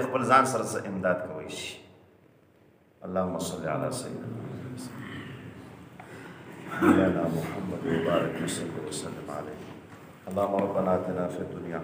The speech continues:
حسنة وفي الآخرة حسنة. اغفر لي ولوالدي ولجميع أقاربنا ولسائر المسلمين والمسلمات. یو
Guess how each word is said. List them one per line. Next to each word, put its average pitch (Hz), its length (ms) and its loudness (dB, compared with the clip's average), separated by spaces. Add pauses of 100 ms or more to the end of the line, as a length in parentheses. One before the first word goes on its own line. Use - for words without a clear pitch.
حسنة 82 400 -8
وفي - 240 -10
الآخرة - 420 -8 (140)
حسنة. - 280 4 (920)
اغفر - 1000 4
لي 101 80 2
ولوالدي 92 720 6 (100)
ولجميع 85 480 0 (180)
أقاربنا 80 520 -6 (100)
ولسائر 78 460 -6 (100)
المسلمين - 540 -12
والمسلمات. - 640 -14 (1400)
یو 101 80 -6